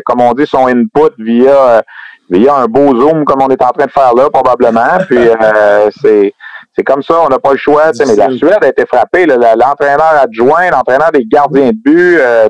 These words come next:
Speaker 1: trois, quatre joueurs aussi.
Speaker 2: Quatre
Speaker 1: Alors,
Speaker 2: joueurs
Speaker 1: c'est
Speaker 2: principaux, quatre joueurs, euh, qui font partie du noyau de l'équipe.
Speaker 1: Ouais, c'est ça. Mais peut-être que c'est ça que ça va leur prendre pour gagner. Ils ont cinquante-deux victoires de suite en préliminaire, puis ils n'arrivent jamais à gagner les gros matchs. Peut-être que l'adversité va, va faire en sorte que ça va changer quelque chose, hein.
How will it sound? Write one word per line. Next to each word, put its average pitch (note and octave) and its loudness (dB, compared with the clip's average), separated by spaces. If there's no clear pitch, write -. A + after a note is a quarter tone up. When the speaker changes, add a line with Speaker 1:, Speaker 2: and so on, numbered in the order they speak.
Speaker 1:
trois, C#3+ 0
quatre C#3 -2
joueurs D3 0
aussi. B2+ -2
Speaker 2:
Quatre F3+ 2
Speaker 1:
Alors, B2 0
Speaker 2:
joueurs D3+ 0
Speaker 1:
c'est D#3 -2
Speaker 2:
principaux, C#3+ -2
quatre C#3+ -2
joueurs, C3 0
euh, G#2 -2
qui - -16
font B2 -4
partie B2 -6
du B2 -8
noyau B2 -2
de A#2+ -8
l'équipe. A2+ -10
Speaker 1:
Ouais, B2 -2
c'est B2+ -4
ça. B2 -2
Mais F#2+ -2
peut-être - -4
que F3+ -2
c'est C#3+ -2
ça E3+ -2
que E3 -8
ça D3+ -2
va C#3+ 0
leur C3 -2
prendre E3 -2
pour C#3 0
gagner. C3+ 0
Ils D3+ 0
ont C#3 -2
cinquante-deux D#3+ -2
victoires D#3+ 0
de C#3+ 0
suite G3 -2
en D3 0
préliminaire, C3+ 0
puis C3 -2
ils B2 0
n'arrivent B2+ 0
jamais C3+ 0
à D#3 0
gagner C#3+ 0
les C#3 0
gros B2+ 0
matchs. C#3+ -2
Peut-être B2+ -4
que A#2+ 0
l'adversité A#2+ -2
va, A#2 0
va G#2+ 0
faire B2 -2
en - -12
sorte C3+ -6
que A2 -2
ça A2+ -2
va A#2 -4
changer A2 -2
quelque A2 -2
chose, F#2 -4
hein. A2+ -8